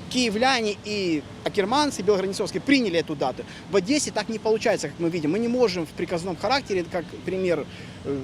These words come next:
Киева, назначить дату полторы тысячи и всех смирить. Хотя тот же Рыбаков и тот же Толочка, архе-, э, археологи, которые назвали ту дату, сами сказали, что это была дата просто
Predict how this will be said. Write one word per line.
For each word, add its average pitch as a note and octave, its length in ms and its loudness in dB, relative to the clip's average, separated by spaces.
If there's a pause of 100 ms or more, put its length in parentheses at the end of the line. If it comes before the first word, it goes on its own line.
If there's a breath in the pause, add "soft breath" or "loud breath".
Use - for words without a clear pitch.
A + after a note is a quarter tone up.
Киева, C4+ 360 4
назначить F3 460 2
дату G#3 220 2
полторы F#3 340 -2
тысячи G3+ 380 -2
и G3 300 -4
всех - 240 0
смирить. G3 340 0
Хотя F#3 220 4 (260 loud breath)
тот A#3 160 4
же G#3 140 4
Рыбаков G#3+ 480 2
и G3 40 -12
тот E3+ 140 2
же E3 100 -4
Толочка, G#3 600 -2
архе-, D#3 220 -6
э, E3+ 320 -2
археологи, F3+ 380 4
которые E3+ 280 -2
назвали E3+ 320 2
ту D#3 100 -4
дату, F#3+ 160 -2
сами C#4 200 2
сказали, F#3+ 400 -2 (200 loud breath)
что - 120 -4
это C4+ 160 0
была G#3 180 4
дата B3 280 -2
просто F#3+ 580 0